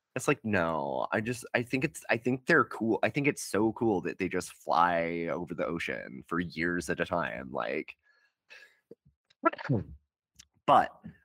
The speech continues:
uh, and since this is apparently a Sandra Keynes heavy segment, like, shout out Sandra Keynes, I have your book, Sea Magic, I brought it with me to the, the Pacific Ocean this summer, uh, this last summer, um,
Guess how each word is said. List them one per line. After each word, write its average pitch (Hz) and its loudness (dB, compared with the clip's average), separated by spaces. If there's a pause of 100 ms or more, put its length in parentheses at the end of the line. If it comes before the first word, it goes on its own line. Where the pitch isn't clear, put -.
(120)
uh, 113 8
and 131 2
since 175 2
this 180 -2
is 180 0
apparently 143 2
a 117 4
Sandra 120 0
Keynes 107 -4
heavy 95 -2
segment, 95 -2
like, 95 -2
shout 92 0
out 98 -2
Sandra 82 -12
Keynes, 110 -6 (100)
I 87 -2
have 90 -2
your 92 -4
book, 87 -6
Sea 135 -4
Magic, 110 2
I 92 0
brought 85 -2
it - -10
with - -12
me 85 -8 (300)
to 95 0 (440)
the, 78 6 (160)
the 104 -2
Pacific 107 -6
Ocean 85 -2 (460)
this 90 -4
summer, 104 2 (400)
uh, 82 2
this 95 -4
last 80 2
summer, 80 -4 (260)
um, 80 -2